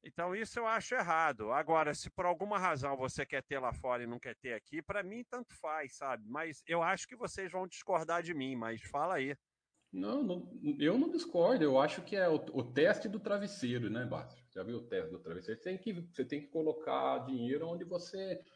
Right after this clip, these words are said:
Speaker 2: dorme bem. É o que a gente fala. Diversificar mais,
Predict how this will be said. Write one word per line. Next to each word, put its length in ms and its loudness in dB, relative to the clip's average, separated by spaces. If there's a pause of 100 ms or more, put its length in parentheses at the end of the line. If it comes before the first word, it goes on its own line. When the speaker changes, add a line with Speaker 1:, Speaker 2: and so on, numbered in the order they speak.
(300)
Speaker 2:
dorme 440 4
bem. 440 0 (300)
É 60 -8
o 60 -6
que 120 -12
a 20 -8
gente 200 -8
fala. 360 0 (280)
Diversificar 880 4 (480)
mais, 760 0